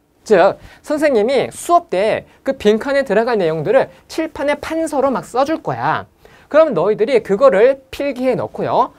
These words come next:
또 그리고 너희들이 스스로 터득한 너희들의 어떤 개념 비법들을 자, 이, 이 공-, 이 노트에다가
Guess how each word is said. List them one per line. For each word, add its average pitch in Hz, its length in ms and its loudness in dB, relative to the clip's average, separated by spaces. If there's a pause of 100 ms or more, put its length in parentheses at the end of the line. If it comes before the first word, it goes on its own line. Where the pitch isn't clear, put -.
(160)
또 247 100 -4
그리고 220 380 2
너희들이 220 500 -4
스스로 339 480 -10
터득한 185 760 -2
너희들의 202 420 4
어떤 160 480 -2
개념 165 340 -6
비법들을 160 800 -6 (260)
자, - 120 -2
이, 254 320 0 (120)
이 233 240 -4
공-, 202 320 -2 (100)
이 214 240 -6
노트에다가 170 680 0